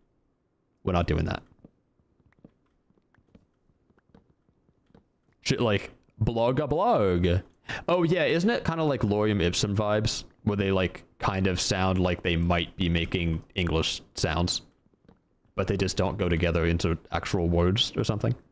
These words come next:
And yes, Meng, go to sleep. Rodrigo is correct. You should do that. And that's about all they say.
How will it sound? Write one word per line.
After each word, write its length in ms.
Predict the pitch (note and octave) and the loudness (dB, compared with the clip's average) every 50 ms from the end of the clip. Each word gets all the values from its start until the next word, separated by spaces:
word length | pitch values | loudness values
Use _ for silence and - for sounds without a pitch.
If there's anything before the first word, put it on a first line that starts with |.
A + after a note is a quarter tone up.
| _ _ _ - _ _ _ _ _ _ _ _ _ _ _ _ _ _ _ - _ _ _ - | _ _ _ -20 _ _ _ _ _ _ _ _ _ _ _ _ _ _ _ -20 _ _ _ -6
And 120 | A2 A2 | -2 0
yes, 200 | A2+ G2+ - - | 0 0 2 2
Meng, 280 | G#2 G2+ G2 F2+ E2+ F2 | 2 2 2 2 2 2
go 120 | - G2 | 2 2
to 80 | G2 G2 | 0 0
sleep. 260 | - G2+ E2+ D2 - - - _ _ - | 0 -2 -4 -4 -8 -14 -16 _ _ -4
Rodrigo 400 | F2+ F2 G2 F#2+ F#2 F#2 F2 E2+ | -2 0 2 2 2 2 2 2
is 100 | E2 - | 0 0
correct. 460 | - E2 D#2+ E2 D#2 - - - - - _ _ _ _ _ _ - _ _ _ _ _ _ _ _ _ _ _ | 0 0 0 0 -2 -6 -10 -20 -20 -20 _ _ _ _ _ _ -20 _ _ _ _ _ _ _ _ _ _ _
You 100 | - F#2 | -4 -2
should 160 | - - E2+ | -2 -2 0
do 120 | - F2 F2 | 0 2 2
that. 180 | E2 D#2 - - - _ _ _ _ _ _ _ _ - _ _ _ _ _ _ _ _ _ _ _ _ _ _ _ - _ _ _ _ _ _ _ _ _ _ _ _ _ _ _ _ _ _ _ _ _ _ _ - - _ _ _ _ _ _ - | 2 0 0 -4 -10 _ _ _ _ _ _ _ _ -20 _ _ _ _ _ _ _ _ _ _ _ _ _ _ _ -20 _ _ _ _ _ _ _ _ _ _ _ _ _ _ _ _ _ _ _ _ _ _ _ -20 -20 _ _ _ _ _ _ -4
And 100 | A#2 F#2+ | -2 -2
that's 120 | F#2 - | -2 0
about 180 | G2 G2+ G2+ G2+ | 0 0 0 2
all 100 | E2+ F2 | 2 2
they 120 | F2 F#2 | 2 2
say. 260 | - - - G2 - | 2 0 -2 -2 -6